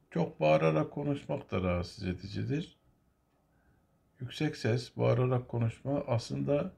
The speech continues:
yüz yüze olduğunda da rahatsız edicidir.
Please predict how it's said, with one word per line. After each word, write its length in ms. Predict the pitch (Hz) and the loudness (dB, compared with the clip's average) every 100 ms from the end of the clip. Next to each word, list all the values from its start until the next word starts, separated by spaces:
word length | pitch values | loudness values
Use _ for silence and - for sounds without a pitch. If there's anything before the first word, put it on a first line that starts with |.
| _ | _
yüz 280 | 139 165 143 | -4 -2 0
yüze 200 | 123 113 | 0 2
olduğunda 600 | 110 113 110 117 120 110 | 2 2 2 0 2 4
da 200 | 95 85 - - _ | 2 0 -6 -20 _
rahatsız 520 | 107 95 95 - 98 90 | 0 2 0 -6 -6 -4
edicidir. 640 | 87 90 107 160 160 | -2 -6 -6 -6 -6